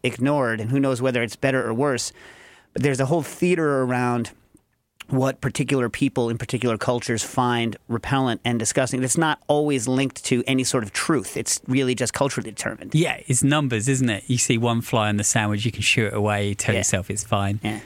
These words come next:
Speaker 2: If there's, like, a thousand on there, probably steer clear. But, I mean, that was one of the most interesting aspects of this book for me writing, was the cultural aspect.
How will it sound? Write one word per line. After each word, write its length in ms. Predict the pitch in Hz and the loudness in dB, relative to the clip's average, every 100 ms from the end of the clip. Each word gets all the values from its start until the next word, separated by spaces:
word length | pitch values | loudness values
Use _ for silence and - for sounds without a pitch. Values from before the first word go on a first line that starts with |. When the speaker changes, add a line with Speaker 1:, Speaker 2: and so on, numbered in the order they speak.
| - | -8
Speaker 2:
If 140 | - 131 | -4 0
there's, 200 | 104 - | 0 0
like, 200 | 98 - | -2 -2
a 20 | |
thousand 420 | - 104 104 104 | -2 0 0 -2
on 140 | 95 98 | -2 -2
there, 200 | 95 98 | -2 -4
probably 300 | - 101 92 | -2 -2 -2
steer 260 | - - 92 | -4 -4 -4
clear. 380 | - 101 98 - - | -4 -4 -4 -6 -2
But, 160 | 139 | 0
I 120 | 147 | 2
mean, 160 | 151 156 | 2 2
that 160 | 185 151 | 0 0
was 100 | 139 | 2
one 140 | 147 | 2
of 60 | 135 | 2
the 60 | |
most 280 | 127 127 - | 2 2 2
interesting 320 | 117 - 113 | 2 2 2
aspects 420 | 113 - 110 - | 2 0 -2 0
of 60 | 110 | 0
this 100 | 104 | 0
book 240 | - 110 - | 0 -2 -2
for 100 | - | 0
me 220 | 110 110 | 2 2
writing, 400 | 101 120 - 104 | 2 0 0 -2
was 100 | 95 | -2
the 80 | 101 | -2
cultural 580 | - 139 131 - 95 110 | 0 -2 -2 -4 -4 -2
aspect. 560 | 110 - - 90 - - | -2 -2 -2 -6 -6 -20